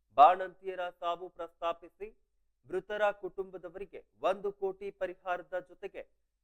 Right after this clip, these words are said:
ಲೋಕಾಯುಕ್ತ ತನಿಖೆಗೆ ಆಗ್ರಹ ಮಾಡಲಾಗುತ್ತೆ ಎಂಬುದಾಗಿ ತಿಳಿದು ಬರ್ತಾ ಇರುವಂತದ್ದು. ಇನ್ನು ಇದಕ್ಕೆ ಕಾಂಗ್ರೆಸ್ ಪ್ರತ್ಯೇಕ ರೆಡಿ ಮಾಡಿಕೊಂಡಿದ್ದು,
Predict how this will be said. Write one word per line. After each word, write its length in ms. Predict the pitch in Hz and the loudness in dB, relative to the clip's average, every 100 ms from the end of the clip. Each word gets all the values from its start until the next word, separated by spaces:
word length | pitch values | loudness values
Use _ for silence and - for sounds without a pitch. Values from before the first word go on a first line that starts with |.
| - | -4
ಲೋಕಾಯುಕ್ತ 680 | 135 175 - 208 208 202 - | 0 2 6 8 8 2 -2
ತನಿಖೆಗೆ 640 | 196 - 185 180 180 190 | -2 -4 -12 -12 -6 -4
ಆಗ್ರಹ 720 | 214 - 170 180 190 190 196 | 0 8 8 8 -2 2 4
ಮಾಡಲಾಗುತ್ತೆ 840 | 185 175 180 185 180 175 180 - 180 | 6 4 0 2 -2 -2 -8 -12 -12
ಎಂಬುದಾಗಿ 480 | 175 175 175 185 208 | -6 -2 -2 -4 -16
ತಿಳಿದು 440 | _ 170 175 160 | _ -12 -12 -6
ಬರ್ತಾ 340 | 175 175 175 | -8 -2 0
ಇರುವಂತದ್ದು. 680 | 165 160 160 - 160 190 220 _ _ _ _ _ _ _ _ _ 139 | 0 -2 -14 -14 -10 -8 -8 _ _ _ _ _ _ _ _ _ 0
ಇನ್ನು 160 | 185 | 4
ಇದಕ್ಕೆ 400 | 202 196 196 214 | 6 4 0 -2
ಕಾಂಗ್ರೆಸ್ 720 | 214 185 202 202 214 208 202 185 | 4 8 8 6 -6 -4 -4 -4
ಪ್ರತ್ಯೇಕ 720 | - 185 - 196 185 _ 175 156 120 - _ _ _ _ _ _ _ _ 117 | -2 -4 -2 -8 -8 _ 0 2 0 -6 _ _ _ _ _ _ _ _ 2
ರೆಡಿ 300 | 175 208 226 | 4 4 0
ಮಾಡಿಕೊಂಡಿದ್ದು, 760 | 202 196 190 190 185 170 214 | 0 0 -2 -6 -8 -4 -4